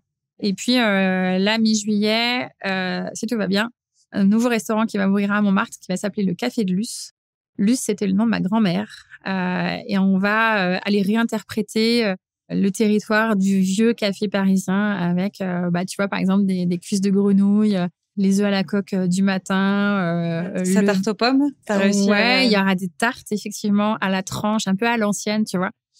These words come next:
Speaker 1: Pareil, sur les spiritueux, aller chercher des, des,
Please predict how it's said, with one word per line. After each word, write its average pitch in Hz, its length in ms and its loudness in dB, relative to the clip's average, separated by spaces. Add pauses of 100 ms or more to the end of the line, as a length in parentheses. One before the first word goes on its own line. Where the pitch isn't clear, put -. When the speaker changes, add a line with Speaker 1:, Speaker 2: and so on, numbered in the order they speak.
(140)
Speaker 1:
Pareil, 233 320 2
sur - 140 -4
les 190 100 0
spiritueux, 208 480 -2
aller 196 200 0
chercher 196 360 -4
des, 190 300 0
des, 196 360 0